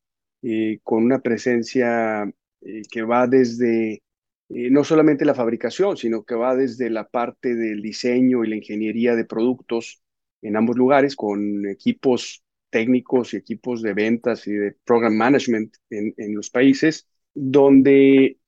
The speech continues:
eh, yo te diría, si tuviéramos que resumir cómo, cómo puedes empezar un, un buen proyecto en estos dos, en estas dos grandes economías, que además son muy distintas, como, como mencionabas,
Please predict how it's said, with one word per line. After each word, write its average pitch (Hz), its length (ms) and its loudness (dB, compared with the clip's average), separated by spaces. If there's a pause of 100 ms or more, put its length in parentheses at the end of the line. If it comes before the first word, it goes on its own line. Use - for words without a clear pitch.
(160)
eh, 139 260 -8
yo 160 180 0
te 180 100 4
diría, 160 420 6
si 139 160 -4
tuviéramos 151 420 -2
que 151 120 -6
resumir 143 640 -2
cómo, 131 640 -2
cómo 123 360 -6
puedes 123 420 -4
empezar 117 420 -6
un, 120 220 -10
un 117 400 -18
buen 117 200 0
proyecto 117 560 -4
en 104 120 -2
estos 107 340 -8
dos, 117 320 0
en 104 80 -4
estas 104 180 -8
dos 110 140 -4
grandes 117 320 -2
economías, 131 720 0 (380)
que - 80 -4
además 113 240 0
son 131 120 2
muy 127 140 4
distintas, 127 500 0
como, 101 300 -6
como 101 160 -6
mencionabas, 120 680 -2